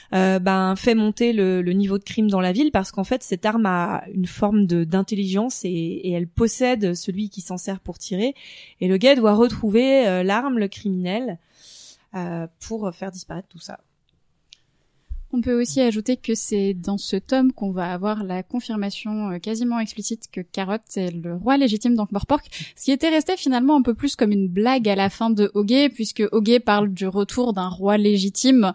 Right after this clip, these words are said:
Speaker 2: qui n'est pas du tout légitime en fait, et ça vient comme un running gag à la fin. En fait, on se rend compte que potentiellement Carotte serait le,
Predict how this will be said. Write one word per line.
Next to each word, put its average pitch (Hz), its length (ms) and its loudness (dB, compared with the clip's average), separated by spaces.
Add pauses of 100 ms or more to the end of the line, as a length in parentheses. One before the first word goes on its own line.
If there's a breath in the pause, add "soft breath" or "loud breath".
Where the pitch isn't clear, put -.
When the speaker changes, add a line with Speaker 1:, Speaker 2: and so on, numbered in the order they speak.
(380 loud breath)
Speaker 2:
qui 220 140 2
n'est 208 100 4
pas 247 160 8
du 226 140 2
tout 262 160 0
légitime 226 680 4
en 196 100 -2
fait, 262 400 2 (560 loud breath)
et 240 300 2
ça - 300 -2
vient 226 260 0
comme 220 180 -2
un 196 80 -2
running 196 260 -2
gag 208 220 0
à 180 60 0
la 185 100 -4
fin. 226 180 -2
En 214 80 0
fait, 220 200 -2
on 196 40 -2
se - 80 -6
rend 170 100 -8
compte 233 200 2
que 233 80 2
potentiellement 196 560 -2
Carotte 196 280 -4
serait 185 300 -6
le, 180 200 -8